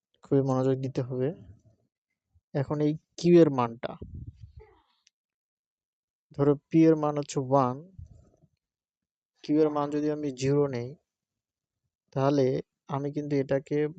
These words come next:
ভগ্নাংশ বলতে পারবো না, এটাকে ভগ্নাংশ বলতে পারবো না।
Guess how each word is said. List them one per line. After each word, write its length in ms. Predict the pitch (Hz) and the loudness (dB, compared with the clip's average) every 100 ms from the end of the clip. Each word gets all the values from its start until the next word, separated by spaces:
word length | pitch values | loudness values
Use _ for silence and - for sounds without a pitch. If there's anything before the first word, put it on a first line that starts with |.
| 143 | -8
ভগ্নাংশ 440 | 127 131 135 131 - | -4 -2 -2 -8 -8
বলতে 300 | 131 131 120 | -4 -2 -2
পারবো 260 | 131 139 143 156 | -4 -6 -8 -14
না, 80 | 156 _ _ _ _ _ _ - | -20 _ _ _ _ _ _ -10
এটাকে 200 | 143 147 | -4 -2
ভগ্নাংশ 380 | 131 131 131 - | -2 -4 -6 -8
বলতে 280 | 175 135 120 | -2 -2 -2
পারবো 260 | 135 156 | -6 -6
না। 120 | - | -10